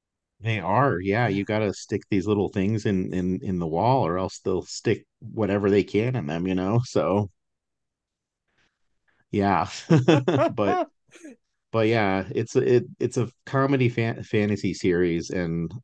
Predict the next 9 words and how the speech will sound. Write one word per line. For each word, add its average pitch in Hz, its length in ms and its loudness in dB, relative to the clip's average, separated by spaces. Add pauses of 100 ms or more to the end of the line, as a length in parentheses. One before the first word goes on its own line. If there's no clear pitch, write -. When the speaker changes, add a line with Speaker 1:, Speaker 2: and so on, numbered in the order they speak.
(260)
Speaker 1:
you 98 140 -4
know, 90 280 -2
it's, - 280 -4 (380)
I, 120 320 -2
I, 135 140 -4
it's 135 280 -4
kinda 165 280 0
in 107 140 2
the 90 200 0